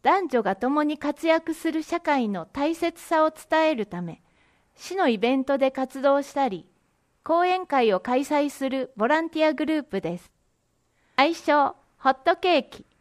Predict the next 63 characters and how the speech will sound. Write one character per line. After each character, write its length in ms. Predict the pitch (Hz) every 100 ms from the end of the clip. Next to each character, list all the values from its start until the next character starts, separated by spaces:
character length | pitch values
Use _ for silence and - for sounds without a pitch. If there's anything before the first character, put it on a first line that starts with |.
| _ _ _ _ _ _ _ _ _ _ _ -
紙 120 | 381
面 260 | 381 277 220
に 100 | 185
は、 220 | 170 - _
ホ 100 | -
ッ 40 | 269
ト 200 | - 349
ケ 200 | 359 320
ー 40 |
キ 140 | - -
と 180 | 175 -
宗 240 | 302 311
平 280 | 339 339 339
ち 80 | 320
ゃ 100 | 320
ん 100 | 302
の 120 | 294 _ _ -
イ 100 | 277
ラ 140 | 320
ス 120 | 349
ト 120 | 330
マ 180 | 339 339
ー 60 | 302
ク 140 | 214
が 160 | 190 180
載 140 | 190
せ 120 | 226
ら 160 | 254 254
れ 120 | 220
て 120 | 208
い 100 | 185
ま 180 | 160 165
す。 140 | - _ _ _ _ _ _ _ _ _ _ _ _ _ _ _ _ -
岩 220 | 359 392
出 120 | 247
夏 280 | 226 247 -
祭 380 | 320 339 302 247
り 40 |
に 100 | 226
も 140 | 202 190
参 260 | 220 233
加 140 | 254 277
し 140 | 277
ま 160 | 269 285
す 100 | 269
の 160 | 226
で、 220 | 170 151 _ _ _ _
ぜ 140 | 320
ひ 120 | 381 -
遊 220 | 220 240 262
び 160 | 277
に 100 | 277
来 120 | 277
て 120 | - 262
く 120 | 233
だ 160 | 190
さ 160 | 196 185
い。 100 | 170 _ _ _ _ _ _ _ _ _ _ _ -
男 260 | 294 359 349
女 140 | 359
比 100 | 285
半 300 | 233 269 285
々、 300 | 262 226 208